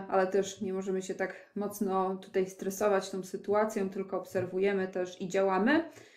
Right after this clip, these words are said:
No i dla tych osób, które jeszcze chcecie do mnie dołączyć do kursu aromaterapii, bo jestem aromaterapeutą, to akurat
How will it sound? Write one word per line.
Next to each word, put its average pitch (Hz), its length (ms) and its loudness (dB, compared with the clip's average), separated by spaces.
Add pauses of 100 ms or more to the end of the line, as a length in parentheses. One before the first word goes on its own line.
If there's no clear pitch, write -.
(200)
No 262 60 4
i 247 80 6
dla 233 140 8
tych 233 160 0
osób, 226 280 2
które 202 400 6
jeszcze 202 260 2
chcecie 208 340 -2
do 196 120 -2
mnie 196 200 0
dołączyć 190 560 2
do 180 400 0
kursu 220 680 0
aromaterapii, 196 760 0
bo 196 60 -4
jestem 185 300 -4
aromaterapeutą, 180 1000 -4 (440)
to 196 80 0
akurat 190 680 2